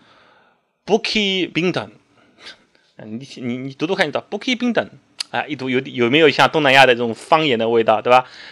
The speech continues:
像，像泰国的萨瓦迪卡，对吧？就是这种味道，哎，它就是马来文的翻译。包括吉隆坡，吉隆坡是中国的说法，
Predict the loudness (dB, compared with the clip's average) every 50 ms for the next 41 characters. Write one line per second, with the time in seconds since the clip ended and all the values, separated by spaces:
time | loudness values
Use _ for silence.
0 | -20 _ _ _ -20 -20 -20 _ -6 -2 0 0 2 2 0 0 2 2 2 2
1 | 2 2 0 2 2 4 4 4 4 2 -2 -4 0 2 4 4 4 2 -2 -6
2 | -14 -12 -12 -6 0 4 4 4 4 2 0 -2 -4 -4 -4 -2 2 4 6 8
3 | 8 6 6 2 0 -4 -4 -4 -4 -2 -2 0 0 0 0 2 4 4 4 4
4 | 4 2 0 0 -2 0 0 2 2 2 0 -2 -8 -14 -20 -20 -20 -20 -20 -20
5 | _ _ 4 6 6 6 4 2 -2 _ _ 0 4 4 4 4 4 4 4 4
6 | 4 4 0 -4 -2 0 0 0 0 0 0 0 0 2 4 4 4 4 4 2
7 | 0 -2 0 -2 -4 -4